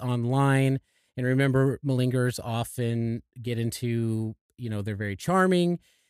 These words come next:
They may get into your life and make you, especially online, and make you feel good and that they're this great person. And then you find out these things may be happening. How would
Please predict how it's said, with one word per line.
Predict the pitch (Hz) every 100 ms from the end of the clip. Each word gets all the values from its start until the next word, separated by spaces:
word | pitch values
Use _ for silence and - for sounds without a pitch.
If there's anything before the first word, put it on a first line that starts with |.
| _
They | 113 123
may | 131 135
get | 135
into | 135 127
your | 131
life | 123 123 127 127
and | 117
make | 113 -
you, | 117
especially | - - 120 143
online, | 131 135 127 123 127
and | 131 120
make | 120 -
you | 113
feel | - 123 123 117 117 113 120 - _ -
good | 117 156 160 160
and | 131
that | 117 104
they're | 113
this | 104 107 -
great | 107 95
person. | - 165 160 165 143 147 - _ _
And | 120 120
then | 120
you |
find | 117 131 123 120
out | 123 123
these | 120
things | - 113 107
may | 110
be | 101 98
happening. | - 160 175 127 110 113 117 _ _
How | - 175
would | 180 180 160 139 131